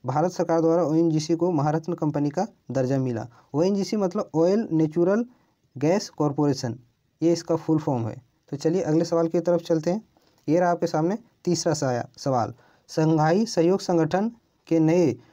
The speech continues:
महासचिव के रूप में किसे पदभार संभाला है? तो ऑप्शन आपके सामने झांग मीन, अजय माथुर, टीएस त्रिमूर्ति, वलामुदीर नोरो।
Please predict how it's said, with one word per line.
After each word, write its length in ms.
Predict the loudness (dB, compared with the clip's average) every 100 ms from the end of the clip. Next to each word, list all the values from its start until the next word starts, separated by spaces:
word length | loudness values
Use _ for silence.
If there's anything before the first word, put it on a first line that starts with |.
| _ -4
महासचिव 560 | 0 0 0 -2 -2
के 140 | 0 0
रूप 180 | 0 0
में 140 | -2 -2 _ _ _ _
किसे 280 | -4 -2 -2 -4 _ _ _ _ _ -2
पदभार 340 | 0 2 2
संभाला 400 | 0 0 0 0
है? 180 | -2 -4 -10
तो 60 | -8
ऑप्शन 360 | -6 -4 -2 0
आपके 200 | 0 0
सामने 460 | 0 0 -2 -4
झांग 320 | -2 0 2
मीन, 220 | 2 2 -2 _ _ _ _ -4
अजय 200 | 0 2
माथुर, 440 | 0 0 -2 -4 -8 _ -4
टीएस 360 | 0 0 0
त्रिमूर्ति, 520 | 0 2 2 0 -4 -8 _
वलामुदीर 480 | -2 2 2 2 2
नोरो। 420 | 2 2 2 -2